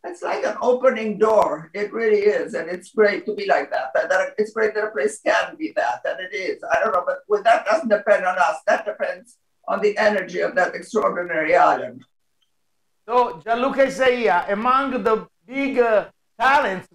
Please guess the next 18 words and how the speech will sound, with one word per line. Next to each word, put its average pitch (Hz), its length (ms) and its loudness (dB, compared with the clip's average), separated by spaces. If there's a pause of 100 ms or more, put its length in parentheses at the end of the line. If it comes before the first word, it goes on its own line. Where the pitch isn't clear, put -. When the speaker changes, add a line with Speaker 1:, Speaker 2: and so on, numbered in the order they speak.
Speaker 2:
we've 202 160 -10
been 233 180 -6
honoring, 226 680 2
uh, 214 200 4 (180)
in 202 140 -18
the 220 100 0
past 233 460 2
edition 208 540 -16
of 196 240 -2
Ischia 208 600 -2
Global, 202 800 2 (320)
we 285 560 -4
definitely 240 560 -2
honored 226 420 2
a 220 140 4 (180)
few 262 560 0 (460)
giants. 214 680 2
Uh, 147 200 -4